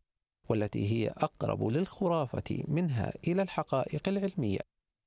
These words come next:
فالإصابة بالفيروس لا تحدث بمجرد مصافحة المريض أو تنفس الهواء ذاته أو حتى استخدام الأكواب والملاعق والحمامات ذاتها،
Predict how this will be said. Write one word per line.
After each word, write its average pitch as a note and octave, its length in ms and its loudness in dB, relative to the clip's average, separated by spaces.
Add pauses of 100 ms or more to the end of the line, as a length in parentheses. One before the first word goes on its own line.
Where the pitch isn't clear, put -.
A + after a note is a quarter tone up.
(120)
فالإصابة G#3+ 680 2
بالفيروس D3+ 880 0
لا A2+ 180 2
تحدث A#2 580 0
بمجرد A2+ 720 2
مصافحة A2+ 760 0
المريض F#3+ 560 2 (220)
أو F3 100 4
تنفس F#3+ 580 0
الهواء C3 520 2
ذاته D#3 500 0 (180)
أو C3 160 2
حتى - 360 -4
استخدام D#3 680 0
الأكواب C3+ 760 0
والملاعق A#2+ 760 0
والحمامات A#2 840 0
ذاتها، E3 520 0